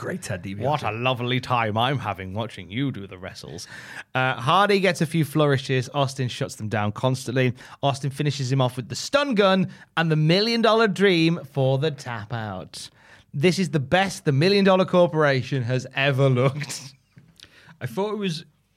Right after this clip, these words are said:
Speaker 1: it was really weird seeing proto Austin moves.
Speaker 2: Mm.
Speaker 1: So like you said, the, the Lou Thesz press is in there. He does the thing where he goes to,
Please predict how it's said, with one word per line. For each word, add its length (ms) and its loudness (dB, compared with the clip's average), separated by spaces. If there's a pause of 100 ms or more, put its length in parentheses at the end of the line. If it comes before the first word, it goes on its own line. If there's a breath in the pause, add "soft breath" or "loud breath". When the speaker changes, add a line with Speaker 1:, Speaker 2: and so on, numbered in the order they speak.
(180)
Speaker 1:
it 120 -10
was 120 -8
really 460 0
weird 400 0
seeing 560 -4 (420)
proto 560 0
Austin 440 -6
moves. 440 -8 (120)
Speaker 2:
Mm. 600 4
Speaker 1:
So 100 0
like 100 -2
you 60 0
said, 220 0 (180)
the, 380 -4
the 100 -4
Lou 220 2
Thesz 340 -8
press 320 -10
is 100 -6
in 120 -4
there. 220 -6 (200 loud breath)
He 80 -6
does 200 -2
the 100 -6
thing 280 -2
where 140 -2
he 80 -2
goes 260 -2
to, 180 -4